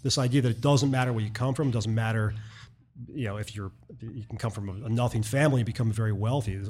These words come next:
All these big oil dynasties were built by people who were quite poor to begin with. Um, you know, this, this is such, and, and with Texas, that narrative of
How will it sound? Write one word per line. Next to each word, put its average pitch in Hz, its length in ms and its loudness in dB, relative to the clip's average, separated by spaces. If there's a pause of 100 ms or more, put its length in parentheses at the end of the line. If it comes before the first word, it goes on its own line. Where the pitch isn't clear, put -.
All 143 380 6
these 113 160 4
big 120 320 0
oil 123 480 2 (640)
dynasties 113 520 2
were 104 100 0
built 120 360 0
by 107 120 -4
people 110 360 -2
who 101 100 0
were 98 140 -6 (180)
quite 110 300 -4
poor 107 320 -2
to 95 40 -4
begin 101 300 -4
with. 131 240 -6 (300)
Um, 107 300 0
you 131 120 0
know, 117 80 0
this, 117 320 2
this 151 240 2
is 120 80 2
such, - 580 0
and, 131 200 -4
and 135 80 -2
with 123 140 -4
Texas, - 500 -2
that 151 260 -2
narrative 135 800 2
of 113 340 0